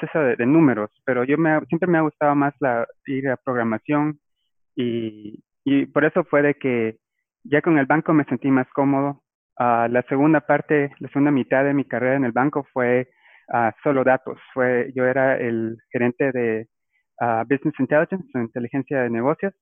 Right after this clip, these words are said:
y ahí estuve con un equipo, ah, que estuvimos haciendo reportes, ah, operativos y también reportes de inteligencia de negocios, ah, para, para el banco.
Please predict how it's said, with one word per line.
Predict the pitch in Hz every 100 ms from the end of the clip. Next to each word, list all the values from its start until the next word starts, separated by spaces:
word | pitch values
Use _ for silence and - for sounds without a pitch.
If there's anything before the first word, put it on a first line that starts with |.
| _ _ _ _ _ _ _ -
y | 127 123 123 120 -
ahí | 123
estuve | 131 143 135
con | 139
un | 131
equipo, | 127 - - 147 143 _ _ - -
ah, | 120 113 110 113 110 -
que | 120 117
estuvimos | - - 127 127
haciendo | 127 - 135 139 131 - - - -
reportes, | 120 143 135 - 135 - _ _ _ _ _ _ -
ah, | 120 117 117 -
operativos | 131 131 123 208 202 190 - -
y | 139
también | 127 127 131 131 123 -
reportes | 123 127 135 123
de | 123 113
inteligencia | 110 113 113 127 131
de | 123
negocios, | 113 120 - 123 117 _ _ _ _ _ _ -
ah, | 120 117 -
para, | 117 113 107 104 110 _
para | 113
el | 104
banco. | 120 117 -